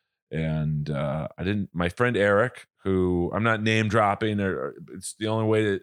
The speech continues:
explain the story. He worked for Scott Rudin, and, uh, he was, uh, also a guy by the name of John Hertzfeld, who, like, directed, uh, I think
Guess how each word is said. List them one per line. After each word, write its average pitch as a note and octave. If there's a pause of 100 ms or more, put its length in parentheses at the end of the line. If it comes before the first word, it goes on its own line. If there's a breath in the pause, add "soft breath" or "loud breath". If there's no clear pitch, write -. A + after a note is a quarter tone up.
(120)
explain G#2+
the G2+
story. A2
He A2
worked G#2+
for G#2
Scott G2+
Rudin, G2+ (500)
and, D#2+
uh, C#2+ (480)
he D#2
was, D2
uh, G1+ (200)
also D#2
a D2+
guy D#2+
by -
the D#2+
name E2
of D#2
John E2+
Hertzfeld, E2
who, D#2
like, D2+
directed, D2+
uh, B1+
I -
think D#2